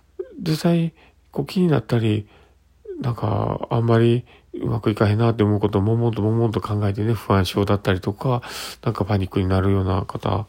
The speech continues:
とかっていうのも、それを何か違うことに置き換えたり、今の生活みたいなものに、こう、フォーカスを当てて、とりあえずこれを過ごそう、あれを過ごそうってやっていると、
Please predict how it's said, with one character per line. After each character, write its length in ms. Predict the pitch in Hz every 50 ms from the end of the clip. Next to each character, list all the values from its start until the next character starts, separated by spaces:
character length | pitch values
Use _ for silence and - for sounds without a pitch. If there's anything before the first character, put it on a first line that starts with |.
| _ -
と 80 | -
か 140 | - - 104
っ 40 | -
て 100 | - -
い 20 | 101
う 20 |
の 100 | 101 104
も、 300 | 101 98 107 120 123 107 - - - - - - - - - - - - - - -
そ 140 | - - -
れ 80 | 175 185
を 280 | 196 233 208 135 - - - - - _ _ _
何 160 | - 180 208 208
か 60 | 147
違 140 | 135 - 147 - 147
う 40 | 143
こ 120 | - 139
と 100 | - -
に 100 | 107 101
置 180 | 98 95 - -
き 20 |
換 140 | - 117 107
え 40 | 104
た 100 | - -
り、 80 | 95
今 180 | 101 104 120 123
の 80 | 113 101
生 220 | - - 98 104
活 400 | 101 - 110 - - 139 135 135
み 140 | - - 107
た 140 | 104 101 92
い 40 | 92
な 100 | 92 98
も 120 | 101 110
の 140 | 107 104 107
に、 260 | 120 151 180 156 - - - - - - - - - - _ _ _ _ _ _ _ _
こ 140 | _ - -
う、 160 | 117 - 85
フ 140 | - - 120
ォ 20 | 107
ー 20 |
カ 120 | 101 110 98
ス 100 | - -
を 40 | 117
当 80 | 107 101
て 100 | - -
て、 180 | - 123 113
と 120 | - - 139
り 100 | 170 196
あ 20 |
え 20 |
ず 140 | 202 156 110
こ 180 | 104 - - 113
れ 60 | 107
を 60 | 104
過 100 | 98 -
ご 100 | - -
そ 140 | 95 - -
う、 40 | 110
あ 80 | 104
れ 60 | 101 104
を 60 | 101
過 120 | 98 -
ご 100 | 104 107
そ 120 | 101 - 104
う 40 |
っ 20 | 101
て 120 | - -
や 100 | 101 101
っ 40 | 107
て 180 | - - - 123
い 40 |
る 80 | 117 123
と、 280 | - - - 196 143